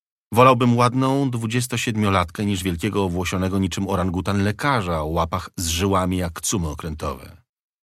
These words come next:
„To wcale nie zawsze wygląda tak fajnie, jak to Brazers czy inny Red Tube wymyślił”, odpowiada.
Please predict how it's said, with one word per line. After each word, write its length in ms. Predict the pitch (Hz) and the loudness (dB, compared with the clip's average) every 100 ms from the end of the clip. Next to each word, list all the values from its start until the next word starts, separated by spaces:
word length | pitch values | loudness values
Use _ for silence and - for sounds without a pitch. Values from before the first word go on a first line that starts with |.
| _ _ _ _ _ _ _ _ _ _ _ _ _ | _ _ _ _ _ _ _ _ _ _ _ _ _
„To 60 | 180 | -4
wcale 200 | 202 185 | 0 2
nie 140 | 170 | 2
zawsze 340 | 170 151 - | 2 2 0
wygląda 380 | 101 104 101 95 | -2 0 0 0
tak 180 | 87 80 | -2 -4
fajnie, 540 | - 110 98 82 78 78 - _ _ - | -2 0 0 -2 -4 -8 -14 _ _ -8
jak 200 | 92 85 | -6 -6
to 400 | - 90 87 82 - _ _ | -2 0 0 -2 -8 _ _
Brazers 560 | 82 113 107 87 90 82 | -4 0 2 0 -2 -4
czy 140 | - | -8
inny 440 | - 110 107 95 85 | -2 2 2 2 0
Red 260 | 92 - | -4 -6
Tube 300 | - 90 82 - | -10 -8 -8 -8
wymyślił”, 560 | 90 90 101 92 82 73 | -6 -2 -2 -2 -6 -8
odpowiada. 580 | - 82 80 73 73 | -8 -6 -4 -6 -10